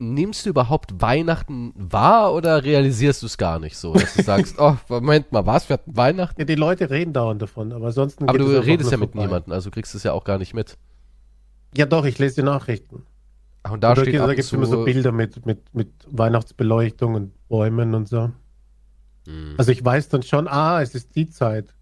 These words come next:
Speaker 2: Ah ja, kalt ist auch, das stimmt, ja.
Speaker 1: Krass,
Speaker 2: Aber ich
Speaker 1: das
Speaker 2: mach eigentlich nix. Nee, sonst hab ich halt gestreamt,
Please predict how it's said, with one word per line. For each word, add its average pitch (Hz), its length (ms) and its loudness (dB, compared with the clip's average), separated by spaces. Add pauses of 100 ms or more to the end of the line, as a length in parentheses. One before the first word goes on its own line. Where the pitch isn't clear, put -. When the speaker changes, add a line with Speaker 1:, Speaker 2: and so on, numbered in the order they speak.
(140)
Speaker 2:
Ah 143 100 -2
ja, 139 100 2
kalt 143 340 -2
ist 127 140 -6
auch, 127 380 0
das 123 140 -12
stimmt, 123 420 -4
ja. 123 320 -10 (1300)
Speaker 1:
Krass, 104 180 0
Speaker 2:
Aber 165 80 6
ich 151 60 0
Speaker 1:
das - 40 -4
Speaker 2:
mach 170 300 -2
eigentlich 117 420 -4
nix. 107 300 -12
Nee, 117 120 -2
sonst 147 240 0
hab 233 80 0
ich 208 100 -4
halt 170 160 -2
gestreamt, 156 520 -6